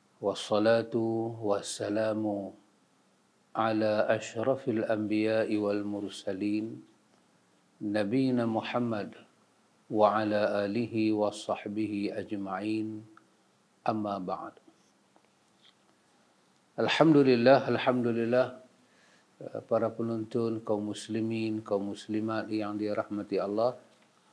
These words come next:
Eh, semoga pada pagi ini,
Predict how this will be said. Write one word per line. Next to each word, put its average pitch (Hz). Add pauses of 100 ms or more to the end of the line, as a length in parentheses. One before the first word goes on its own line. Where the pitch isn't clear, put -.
(540)
Eh, 95
semoga 107
pada 95
pagi 110
ini, 104